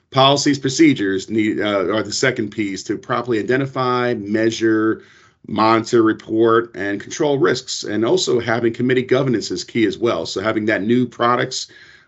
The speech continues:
uh, new, uh, emerging products committee is key as well. Third piece is effective change management for new activities or affected processes and technologies. So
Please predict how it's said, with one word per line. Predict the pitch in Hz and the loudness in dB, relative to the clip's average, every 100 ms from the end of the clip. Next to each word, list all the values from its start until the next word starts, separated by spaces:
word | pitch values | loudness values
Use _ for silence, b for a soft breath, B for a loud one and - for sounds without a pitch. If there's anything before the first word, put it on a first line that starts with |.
| - | -6
uh, | 95 101 | -2 0
new, | 101 110 113 117 110 101 | 4 6 8 8 4 0
uh, | 104 101 | 0 0
emerging | 98 123 123 117 | 2 2 2 0
products | 135 123 120 | 0 0 0
committee | - 117 123 147 156 151 | -2 2 4 4 0 -2
is | 110 107 104 - | -2 -2 -4 -8
key | - 123 | -2 2
as | 107 92 | 2 2
well. | 113 95 90 b b b - | -2 -2 -6 b b b 2
Third | 202 196 | 4 6
piece | 175 147 131 | 4 2 0
is | 120 | 0
effective | 117 143 131 127 - | 0 0 -2 -4 -10
change | - 123 113 113 | -4 -4 -4 -6
management | 120 117 113 98 95 | -6 -6 -6 -12 -8
for | 104 | -6
new | 107 | -4
activities | 101 95 147 127 120 | -6 -6 -8 -4 -4
or | 113 | -4
affected | 101 113 104 | -6 -6 -6
processes | - 160 147 117 - - | -6 -4 -4 -6 -10 -8
and | 170 - | -8 -6
technologies. | 117 127 139 120 95 90 87 | -6 -2 -2 -4 -4 -6 -6
So | - 104 104 98 | -2 -2 -2 -4